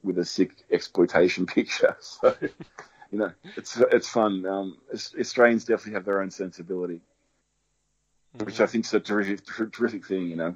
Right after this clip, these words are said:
Speaker 1: it's, uh, uh, the world needs variety, and there's all sorts of, uh, horror encompasses all different s-, styles and, uh, tones and approaches. So it's, um, yeah, there's room for all of it.
Speaker 2: Yeah, I think it also always connects with the, um,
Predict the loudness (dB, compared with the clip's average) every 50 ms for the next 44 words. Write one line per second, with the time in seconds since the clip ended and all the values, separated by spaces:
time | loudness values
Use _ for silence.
0 | -8 -8 -10 -4 2 4 6 6 6 4 0 -2 -4 -4 -6 -8 -8 -6 0 2
1 | 4 4 6 6 8 10 10 10 8 8 4 0 -2 -2 0 2 4 4 4 4
2 | 2 0 -2 -4 -6 -6 -6 -6 -6 -6 -8 -10 -12 -10 -12 -16 -12 -8 -6 -4
3 | -4 2 4 6 6 8 6 4 2 -2 -6 -6 -6 -6 -10 -16 -14 -8 -8 -8
4 | -8 -8 -10 -16 -18 -18 -18 -20 -20 -20 _ _ -20 -20 _ -2 2 4 4 4
5 | 2 0 -2 -6 -12 -14 -12 -10 -10 -8 -6 -2 0 0 0 0 -4 -4 -4 -2
6 | -2 -2 -2 -4 -4 -6 -6 -2 2 2 2 2 0 -4 -8 -10 -10 -6 -2 -2
7 | -2 -2 -4 _ _ -12 -12 -12 -16 _ -20 -20 -20 -4 0 0 2 2 0 0
8 | 0 0 0 0 -4 -8 _ _ _ _ _ -18 -18 -12 -2 0 0 2 4 4
9 | 4 6 6 6 6 6 6 6 6 6 6 4 0 -6 -12 -14 _ _ _ _
10 | _ _ _ _ _ _ _ _ -8 -6 -4 -2 -2 -2 0 0 0 -2 -2 -8
11 | -10 _ _ -20 -12 -10 -8 -8 -8 -8 -10 -12 -12 -8 -6 -6 -6 -6 -10 -14
12 | -14 -14 -14 -14 -12 -10 -10 -8 -8 -10 -10 -12 -14 -16 -14 -10 -8 -8 -8 -8
13 | -10 -12 -16 -20